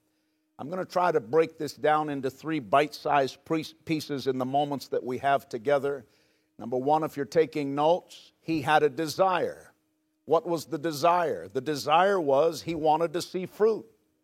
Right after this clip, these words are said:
But he also had a disappointment. What was the disappointment? The tree was not producing his desire. And then it moved into a totally unexpected level.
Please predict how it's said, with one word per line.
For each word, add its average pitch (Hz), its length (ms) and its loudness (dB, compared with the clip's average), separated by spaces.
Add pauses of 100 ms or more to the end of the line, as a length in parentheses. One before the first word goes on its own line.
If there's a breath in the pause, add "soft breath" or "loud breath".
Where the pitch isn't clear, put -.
(440)
But 175 160 6
he 175 120 2
also 190 400 6
had 170 180 2
a 160 80 6
disappointment. 151 1160 -4 (340)
What 151 260 4
was 156 180 -2
the 151 120 -2
disappointment? 151 960 0 (440)
The 156 120 2
tree 165 720 2 (160)
was 147 280 4
not 160 400 2 (100)
producing 160 880 0 (340)
his 151 220 -2
desire. 170 760 -2 (580)
And 165 280 0
then 196 560 4 (160)
it 175 180 2
moved 175 460 -2
into 151 720 -2
a 139 80 0 (140)
totally 196 600 2 (220)
unexpected 190 960 0
level. 117 480 -2